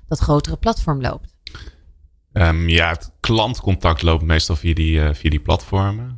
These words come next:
Speaker 2: En dat is natuurlijk voor hun ook, eh, ja.
Speaker 1: Een ontzorging enerzijds.
Speaker 2: Ja, precies. Kijk,
Speaker 1: Ja.
Speaker 2: als je klantenservice op die manier kan uitbesteden, scheelt dat ook weer.
Speaker 1: Ja.
Speaker 2: En aan de andere kant,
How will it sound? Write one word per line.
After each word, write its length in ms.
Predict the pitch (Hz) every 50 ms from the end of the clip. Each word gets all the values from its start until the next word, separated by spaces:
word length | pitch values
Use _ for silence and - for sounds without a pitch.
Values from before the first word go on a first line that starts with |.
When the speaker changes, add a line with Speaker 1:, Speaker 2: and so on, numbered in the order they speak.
| 107 -
Speaker 2:
En 460 | _ - 73 71 73 73 73 78 78
dat 180 | 73 95 - -
is 100 | 82 73
natuurlijk 300 | 85 80 - 85 - -
voor 160 | - - 80
hun 180 | 78 80 82 76
ook, 280 | 73 76 80 76 -
eh, 60 | 82 80
ja. 300 | 78 78 76 76 73 69
Speaker 1:
Een 80 | 175 165
ontzorging 600 | 156 151 - - 185 170 139 - - - - -
enerzijds. 400 | 67 69 67 65 64 65 65 65 71
Speaker 2:
Ja, 240 | 78 95 101 98 90
precies. 460 | - - 90 - - 92 - - -
Kijk, 260 | - - - 82 78
Speaker 1:
Ja. 60 | 82
Speaker 2:
als 100 | 78 -
je 120 | - 85 78
klantenservice 600 | - - 82 82 82 85 - 82 82 80 78 82
op 80 | 78
die 120 | 80 82 82
manier 200 | 80 80 80 78
kan 180 | - 85 78
uitbesteden, 480 | 71 82 80 76 73 - - 71 73 73
scheelt 260 | - - - 82 -
dat 140 | - 80 -
ook 160 | 85 95 -
weer. 240 | 76 71 85 110 143 - _
Speaker 1:
Ja. 240 | - 196 175 - - _ _ _ _
Speaker 2:
En 140 | - 80
aan 100 | - 80
de 60 | 82 69
andere 300 | - 98 98 90 85 -
kant, 440 | 85 78 80 82 78 - - -